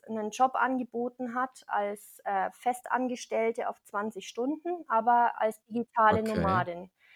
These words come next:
Speaker 1: Also ich bin völlig ortsungebunden. Hauptsache, ich habe einen
Speaker 2: Mhm.
Speaker 1: Internetanschluss und ein Telefon. Und, ähm,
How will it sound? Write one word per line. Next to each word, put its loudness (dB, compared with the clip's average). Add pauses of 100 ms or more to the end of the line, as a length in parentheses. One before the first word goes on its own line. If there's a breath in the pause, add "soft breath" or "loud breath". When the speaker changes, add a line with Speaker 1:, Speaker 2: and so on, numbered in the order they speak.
(220 soft breath)
Speaker 1:
Also -6
ich -10
bin -4
völlig -2
ortsungebunden. -2 (220)
Hauptsache, -4
ich -6
habe -2
einen -6 (460)
Speaker 2:
Mhm. 2
Speaker 1:
Internetanschluss -18 (1000 soft breath)
und 4
ein -4
Telefon. 2 (400 loud breath)
Und, 0
ähm, 0